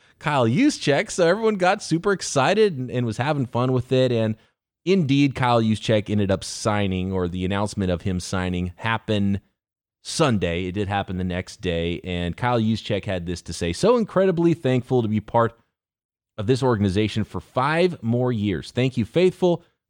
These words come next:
for the continuous support. Looking forward to showing that the juice is always worth the squeeze." So Kyle Juszczyk having some fun with it as well. And then Jed York replying to that saying,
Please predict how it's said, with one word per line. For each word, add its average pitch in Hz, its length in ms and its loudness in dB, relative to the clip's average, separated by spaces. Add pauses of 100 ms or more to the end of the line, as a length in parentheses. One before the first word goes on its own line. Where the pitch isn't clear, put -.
for 101 80 -6
the 90 100 -4
continuous 240 580 -2
support. 170 560 -6
Looking 135 360 -4
forward 127 460 -2
to 101 80 -2
showing 120 500 0 (260)
that 95 160 -6
the 98 80 -4
juice 104 480 -2 (340)
is 90 240 -8
always 117 600 2 (160)
worth 90 400 -4 (840)
the 95 100 -4
squeeze." 73 540 -6
So 78 240 -6
Kyle 82 220 -2
Juszczyk 82 440 -2
having 80 260 -2
some 78 160 -8
fun 80 260 -6
with 78 140 -8
it 73 140 -8
as 76 220 -8
well. 95 320 0
And 90 100 0
then 87 100 -2
Jed 87 220 -2
York 92 260 -2
replying 95 360 -2
to 87 60 -2
that 113 220 2
saying, 113 400 0